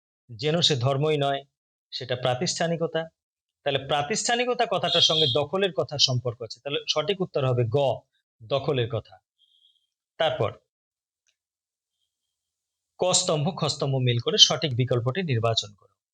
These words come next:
লোরকা গার্সিয়া লোরকা, তার ধর্ম ছিল কবিতার জিত, তার মানে তিনি একজন প্রতিবাদী কবি। লেনিনের ধর্ম ছিল নতুন পতাকা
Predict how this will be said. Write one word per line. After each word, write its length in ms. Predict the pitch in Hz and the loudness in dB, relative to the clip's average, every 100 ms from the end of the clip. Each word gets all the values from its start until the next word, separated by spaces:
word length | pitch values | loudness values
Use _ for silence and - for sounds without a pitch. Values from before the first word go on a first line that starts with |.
| _ _ _ _ _ - | _ _ _ _ _ -2
লোরকা 680 | 160 202 208 165 113 98 _ _ - | 2 2 2 0 -4 -6 _ _ -6
গার্সিয়া 460 | 131 170 170 226 233 | -2 0 2 4 4
লোরকা, 400 | 226 226 226 226 233 | 4 2 0 -2 0
তার 220 | 180 139 | -2 0
ধর্ম 280 | 120 151 165 | 0 0 0
ছিল 220 | 180 185 | 0 -2
কবিতার 480 | 170 165 160 170 147 | 0 -2 0 0 0
জিত, 200 | 127 147 _ | 0 -4 _
তার 140 | 175 180 | -2 0
মানে 160 | 196 | -2
তিনি 200 | 190 180 | 0 0
একজন 280 | 170 151 151 | 0 0 -2
প্রতিবাদী 460 | 139 120 156 151 151 | -2 -2 0 0 0
কবি। 220 | 143 135 - _ _ _ _ _ _ _ _ _ _ _ _ | -4 -6 -16 _ _ _ _ _ _ _ _ _ _ _ _
লেনিনের 540 | 143 165 202 240 254 208 | 0 2 4 2 2 2
ধর্ম 260 | 202 220 | 0 2
ছিল 220 | 226 233 233 | 0 2 2
নতুন 420 | 190 185 240 190 | 2 0 -2 0
পতাকা 440 | 170 156 123 107 | -2 -2 -2 -2